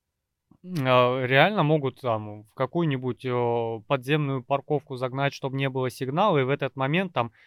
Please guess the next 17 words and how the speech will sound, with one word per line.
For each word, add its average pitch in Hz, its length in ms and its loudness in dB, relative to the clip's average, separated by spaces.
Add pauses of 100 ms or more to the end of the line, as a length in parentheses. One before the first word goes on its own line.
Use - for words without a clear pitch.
(220)
э, 123 380 2
каким-нибудь 131 680 -4
там 101 200 -8
сканером 139 640 0
искать 139 340 -2
этот 110 220 -8
датчик. - 460 -12 (480)
Да, 123 280 2
о, 123 260 -4
п-, 151 260 -2
ждать, 151 340 2
пока 143 220 0
он 131 100 0
сигнал 151 400 0
подаст, 156 380 2
он 127 80 -4
такой: 160 200 -8